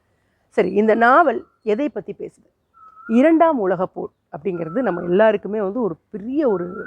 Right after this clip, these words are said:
கடுமையான காலகட்டமா நம்ம மக்கள் எல்லாரும், உலக மக்கள் எல்லாருமே கடந்து வந்த ஒரு காலகட்டம். நம்ம எப்பயுமே சொல்ற மாதிரி ஒரு போர் அதற்கு சம்பந்தப்பட்ட மனிதர்களை தாண்டி சாமானியர்களை தான் ரொம்ப அதிகமா பாதிக்கும்.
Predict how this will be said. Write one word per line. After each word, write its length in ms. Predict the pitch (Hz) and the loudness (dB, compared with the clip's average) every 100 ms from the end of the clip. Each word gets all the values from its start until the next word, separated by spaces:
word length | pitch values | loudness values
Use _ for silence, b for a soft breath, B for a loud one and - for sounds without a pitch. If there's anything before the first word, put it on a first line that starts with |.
| - | -4
கடுமையான 680 | 247 226 311 311 277 285 285 | -2 0 2 2 2 -2 -2
காலகட்டமா 520 | 208 208 196 175 180 | -2 -2 -6 -6 -4
நம்ம 160 | 196 170 | -4 -6
மக்கள் 320 | 170 - 214 | -8 -2 0
எல்லாரும், 440 | 180 233 262 - | 0 2 2 2
உலக 260 | 180 233 285 | -2 2 2
மக்கள் 220 | 233 185 | 2 -4
எல்லாருமே 320 | 175 170 165 | -4 -4 -4
கடந்து 340 | 175 170 175 170 | -8 -8 -8 -10
வந்த 180 | 160 | -8
ஒரு 140 | 180 170 | -10 -10
காலகட்டம். 480 | 175 - - - - _ _ _ _ _ _ _ _ - - - - - - | -12 -12 -12 -16 -20 _ _ _ _ _ _ _ _ -20 -16 -14 -12 -14 -8
நம்ம 220 | - 285 320 | 2 4 4
எப்பயுமே 320 | 330 392 392 | 2 4 4
சொல்ற 220 | 339 294 277 | 4 2 2
மாதிரி 340 | 254 247 285 | 2 2 0
ஒரு 300 | 262 262 294 - - | -2 0 -2 -4 -2
போர் 360 | 247 226 180 - - _ _ _ | 2 2 -2 -8 -20 _ _ _
அதற்கு 380 | - 220 247 - | -2 0 0 -2
சம்பந்தப்பட்ட 680 | 226 269 320 349 349 302 277 | 2 4 6 4 2 0 -2
மனிதர்களை 560 | 247 247 254 247 240 220 | -2 -2 -2 0 -2 -2
தாண்டி 340 | 208 208 226 247 | -4 -4 -4 -2
சாமானியர்களை 760 | 233 233 294 311 285 254 240 220 | 2 4 4 2 0 0 0 -2
தான் 160 | 254 247 | -2 -4
ரொம்ப 300 | 190 233 254 | -2 -2 0
அதிகமா 400 | 214 220 233 208 | -2 -4 -4 -4
பாதிக்கும். 380 | 170 - - - | -4 -8 -12 -18